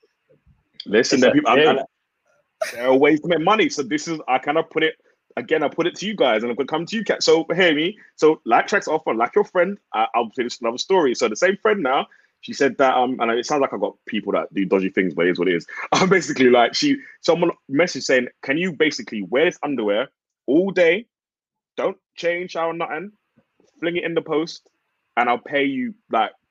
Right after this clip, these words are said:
Speaker 1: hundreds
Speaker 2: Mm.
Speaker 1: for it."
Speaker 2: Yeah.
Speaker 1: I mean, how do you, ladies, how do you feel about that?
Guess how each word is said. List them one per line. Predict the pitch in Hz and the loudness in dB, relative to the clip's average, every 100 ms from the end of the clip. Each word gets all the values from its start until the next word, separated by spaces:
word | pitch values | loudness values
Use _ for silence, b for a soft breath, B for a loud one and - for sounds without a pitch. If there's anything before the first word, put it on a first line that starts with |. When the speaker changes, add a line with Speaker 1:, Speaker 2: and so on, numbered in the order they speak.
| - | -12
Speaker 1:
hundreds | - 185 120 87 - - _ _ _ _ _ _ _ | -2 -2 -2 -6 -10 -20 _ _ _ _ _ _ _
Speaker 2:
Mm. | 123 139 120 | -8 -4 -2
Speaker 1:
for | 101 82 | -2 -4
it." | - _ _ _ | -8 _ _ _
Speaker 2:
Yeah. | - 139 - _ _ _ _ _ _ _ _ - | -2 0 0 _ _ _ _ _ _ _ _ 0
Speaker 1:
I | 147 | 2
mean, | 151 | 2
how | 143 170 175 | 4 4 2
do | 175 | 0
you, | 180 | -6
ladies, | 165 180 160 | 0 0 0
how | 160 160 | 0 -2
do | 147 | -4
you | 160 | -12
feel | - 127 | -10 -8
about | 107 | -8
that? | 90 | -10